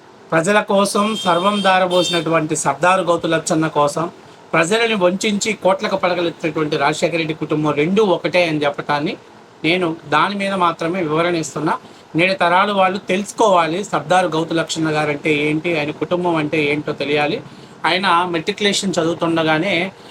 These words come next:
ఇరవై ఒకటో ఏట గాంధీజీ గారి పిలుపుని అందుకొని ఆయన స్వాతంత్ర సమర ఉద్యమంలో పాల్గొన్నాడు. తర్వాత పంతొమ్మిది వందల ముప్పైలో మహాత్మా గాంధీ గారు చేసినటువంటి ఉప్పు సత్యాగ్రహంలో కూడా పాల్గొని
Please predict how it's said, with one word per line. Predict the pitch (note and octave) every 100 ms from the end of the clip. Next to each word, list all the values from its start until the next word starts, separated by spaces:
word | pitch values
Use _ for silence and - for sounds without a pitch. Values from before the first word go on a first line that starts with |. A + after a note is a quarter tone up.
| - -
ఇరవై | D#3+ F#3 F#3
ఒకటో | F3 F3 D#3
ఏట | D3+ D3+
గాంధీజీ | C#3 D#3 E3+ E3+ E3+
గారి | D3 D#3 D3
పిలుపుని | D3 D3+ D3+
అందుకొని | D3 D3 D3 F3+
ఆయన | D#3 D3+ D3+ D3 - - - - - - - -
స్వాతంత్ర | D#3+ F3 F3+ F3+
సమర | E3 D#3+
ఉద్యమంలో | D#3 C#3 E3 D#3+ D#3 F3
పాల్గొన్నాడు. | D#3 C#3 C#3 C3+ B2+ - - -
తర్వాత | D3+ E3 G#3+ F3 E3 F3+
పంతొమ్మిది | D#3+ E3 F#3+ F#3+
వందల | F#3 F3
ముప్పైలో | D#3 D3+ - E3 D#3+ D3 - - - -
మహాత్మా | C#3+ F3 F3+ F3+
గాంధీ | E3 D#3+ D#3+
గారు | D#3 D#3 D3
చేసినటువంటి | C#3+ D3+ D3+ D#3
ఉప్పు | D3+ C#3 F#3
సత్యాగ్రహంలో | E3+ D3 E3 D3+ D3+ D3 D3 C#3+
కూడా | D3 E3+
పాల్గొని | E3+ C#3+ D3 D#3+ F3